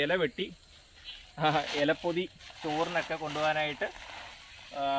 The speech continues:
ഉപയോഗിക്കരുത്. അതൊക്കെ നമ്മുടെ വാഴയ്ക്കകത്ത്, വാഴക്കൊലയ്ക്ക്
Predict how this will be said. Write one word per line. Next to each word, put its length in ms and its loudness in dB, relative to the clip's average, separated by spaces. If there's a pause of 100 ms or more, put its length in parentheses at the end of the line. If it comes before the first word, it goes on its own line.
(480)
ഉപയോഗിക്കരുത്. 580 4 (400)
അതൊക്കെ 320 0 (280)
നമ്മുടെ 260 -2 (100)
വാഴയ്ക്കകത്ത്, 720 2
വാഴക്കൊലയ്ക്ക് 680 -2